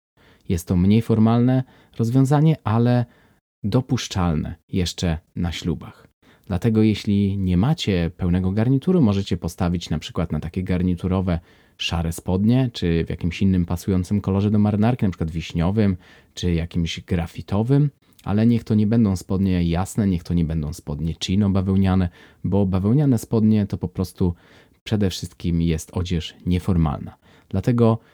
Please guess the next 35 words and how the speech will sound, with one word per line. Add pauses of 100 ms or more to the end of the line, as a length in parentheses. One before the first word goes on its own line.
(140)
jeśli
nie
macie
po
prostu
pełnego
garnituru,
możecie
postawić
właśnie
na
granatową
marynarkę,
szare
spodnie, (320)
białą
koszulę,
jakiś
klasyczny
krawat
do
tego (320)
i
będziecie
wyglądać
równie
dobrze. (240)
Pamiętajcie
tylko,
żeby
do
takiego
zestawu
założyć
jednak